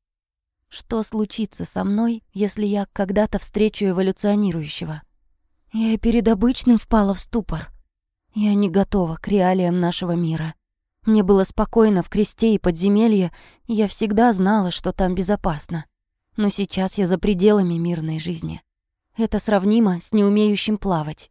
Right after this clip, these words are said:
выброшенным в океан. Наконец, вдалеке виднеется город. Высоченные стены взмывают ввысь. На смотровых башнях, словно маяки,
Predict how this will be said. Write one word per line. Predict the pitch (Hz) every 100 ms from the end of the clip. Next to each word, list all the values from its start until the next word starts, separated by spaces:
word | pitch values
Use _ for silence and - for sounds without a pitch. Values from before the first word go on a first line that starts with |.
| _
выброшенным | 190 185 175 - 185 180 175
в |
океан. | 175 - 165 147 151 - _ _ _ _ _ _ _ _ _ _ _ _ _ -
Наконец, | 233 233 226 233 254 -
вдалеке | 196 190 196 196 220 226
виднеется | 185 165 175 185 175 - 180
город. | 170 156 147 160 - - _ _ _ _ _ _
Высоченные | - 214 220 208 240 233 220
стены | 196 - 226 240 214
взмывают | 170 190 175 175 175 175 170
ввысь. | 160 175 - - _ _ _ _ _
На | 208
смотровых | 202 214 - 208 214 180
башнях, | 196 220 - 170
словно | - 202 190 196
маяки, | 190 196 - 233 233